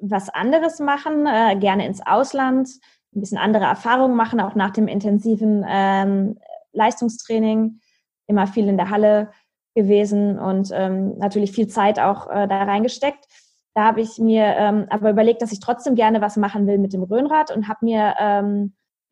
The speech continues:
in den, in Amerika habe ich eine Zirkusschule gefunden, ähm, die eine, wo ich das Rhönradturnen unterrichten konnte. Das heißt, ich bin dann ein Jahr in die U S A gegangen und habe dort, ähm, anderen Kindern und Jugendlichen das Rhönradturnen beigebracht und habe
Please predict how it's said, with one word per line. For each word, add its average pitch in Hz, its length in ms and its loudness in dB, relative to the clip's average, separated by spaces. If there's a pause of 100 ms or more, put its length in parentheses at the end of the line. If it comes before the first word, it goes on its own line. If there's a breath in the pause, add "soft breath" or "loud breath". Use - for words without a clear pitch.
(100)
in 214 200 2
den, 202 320 2
in 202 160 -2
Amerika 208 680 0
habe 196 120 -6
ich 208 100 -10
eine 208 120 0
Zirkusschule 269 580 -2
gefunden, 262 760 0
ähm, 220 440 2
die 220 80 2
eine, 202 480 2
wo 214 80 0
ich 208 80 -4
das 202 180 -10
Rhönradturnen 214 500 0
unterrichten 202 540 -4
konnte. 285 380 -4 (480 soft breath)
Das 208 100 -8
heißt, 214 240 0
ich - 60 -20
bin 220 100 2
dann 190 140 2
ein 185 180 0
Jahr 202 140 4
in 190 80 0
die 185 80 -2
U 165 40 -2
S 196 180 -8
A 208 120 -2
gegangen 233 400 2
und 214 140 0
habe 202 160 -8
dort, 208 360 0
ähm, 190 300 -2
anderen 202 640 -2 (560)
Kindern 214 260 4
und 196 160 2
Jugendlichen 220 460 2
das 196 180 -2
Rhönradturnen 196 640 2
beigebracht 254 580 0
und 208 140 0
habe 202 120 -4